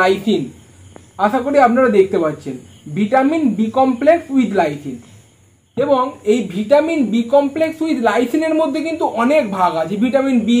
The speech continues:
সিক্স, বি টুয়েলভ, ভিটামিন বি ওয়ান, তো সমস্তই ভাগগুলো রয়েছে। ঠিক আছে, তো এই সমস্ত ভাগগুলো আপনারা ঠিক এরকম জায়গায় আপনারা দেখতে পাবেন। ঠিক আছে, এখানে কি পরিমাণে সা-, দেখতে পাচ্ছেন যে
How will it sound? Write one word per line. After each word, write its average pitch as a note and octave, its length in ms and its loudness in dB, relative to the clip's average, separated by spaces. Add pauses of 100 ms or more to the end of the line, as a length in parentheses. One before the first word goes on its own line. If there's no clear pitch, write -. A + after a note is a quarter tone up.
(120)
সিক্স, A#3 220 0 (100)
বি A3+ 80 0 (120)
টুয়েলভ, A#3 360 4
ভিটামিন A#3 340 0 (160)
বি A#3 100 4 (160)
ওয়ান, A3+ 220 2 (240)
তো B3+ 100 -8
সমস্তই C#4+ 600 -2
ভাগগুলো A3 360 2
রয়েছে। D3 340 0 (300)
ঠিক C4 160 -8
আছে, C#4 180 0
তো D4 120 -2
এই D4 60 -2 (120)
সমস্ত D4+ 320 -2 (180)
ভাগগুলো B3 380 4 (380)
আপনারা D4 360 6 (100)
ঠিক E4 120 4 (200)
এরকম B3+ 280 2 (120)
জায়গায় C4+ 360 4
আপনারা A#3 220 2
দেখতে F#3+ 360 0
পাবেন। B2+ 220 -4 (500)
ঠিক B3 160 -8
আছে, C4+ 200 -2
এখানে C#4+ 200 0 (220)
কি C4 120 2 (180)
পরিমাণে C#4+ 420 6 (160)
সা-, A3 400 4 (480)
দেখতে A3+ 260 0
পাচ্ছেন C#4 320 4
যে D4+ 60 0